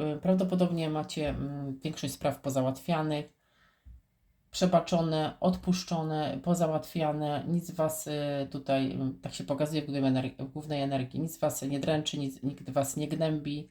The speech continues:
Jest po prostu spokój, ale budujecie swoje nowe życie na spokojnie. Czyli można powiedzieć, że odpuściliście w przeszłości komuś albo w ogóle przeszłość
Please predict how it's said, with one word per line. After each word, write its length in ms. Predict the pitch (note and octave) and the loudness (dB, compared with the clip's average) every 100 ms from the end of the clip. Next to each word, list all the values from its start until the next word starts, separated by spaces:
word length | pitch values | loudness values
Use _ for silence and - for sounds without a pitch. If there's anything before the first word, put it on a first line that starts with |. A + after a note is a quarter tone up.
| - | -6
Jest 200 | D3+ - | -6 -6
po 80 | C#3 | -6
prostu 260 | C3+ - | -6 -6
spokój, 460 | - - C#3 - A2 | -10 -6 -6 -4 -4
ale 220 | - C#3 | -2 -2
budujecie 680 | C#3+ C#3+ D3+ D#3+ D#3+ - F3 | -2 -2 -2 -2 -2 -2 -4
swoje 380 | F#3 - C#3+ C#3 | -4 -6 -4 -2
nowe 340 | D3+ C#3+ C#3+ | -2 -2 -4
życie 400 | C#3 C3+ - - - _ _ | -6 -6 -6 -10 -12 _ _
na 60 | C#3 | -8
spokojnie. 640 | - C3+ - C#3 B2+ - - _ _ _ _ | -8 -8 -4 0 0 -2 -10 _ _ _ _
Czyli 160 | - D3+ | -6 -2
można 220 | D3+ D3+ | 0 -2
powiedzieć, 420 | D3+ D3 C#3+ C#3+ | -2 -6 -6 -8
że 260 | - C#3+ C3+ | -2 0 2
odpuściliście 760 | C3 - B2+ - C#3 C3 C3 | 0 -6 -8 -6 -6 -6 -2
w 260 | C3+ - - | -4 -4 -10
przeszłości 840 | - C#3 - C#3+ B2+ - C3+ - - _ _ - | -6 -6 -4 -4 -4 -8 -8 -8 -12 _ _ -2
komuś 560 | E3 F#3 A#3+ C4 - _ - | 2 4 4 0 -8 _ -6
albo 220 | C3 B2+ | -4 -2
w 100 | C#3 | -4
ogóle 240 | C3+ D#3+ | -4 -4
przeszłość 760 | D#3 - E3 - G3 G3+ - | -4 -4 -4 -4 -6 -6 -14